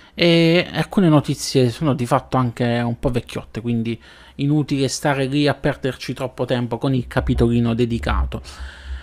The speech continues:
Ehm, parliamo, parliamo di questa puntata, parliamo di una notizia riguardante un'iniziativa, eh, lanciata dalla Italian Linux Society, eh, volta a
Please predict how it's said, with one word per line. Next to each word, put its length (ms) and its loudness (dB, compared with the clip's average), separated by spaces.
Ehm, 800 4
parliamo, 540 8
parliamo 400 6
di 80 2
questa 220 0
puntata, 320 2
parliamo 500 2
di 120 2
una 200 4
notizia 640 2
riguardante 1120 2
un'iniziativa, 1600 4
eh, 40 -4
lanciata 400 4
dalla 540 2
Italian 880 4
Linux 460 4
Society, 680 2
eh, 300 6
volta 560 8
a 320 4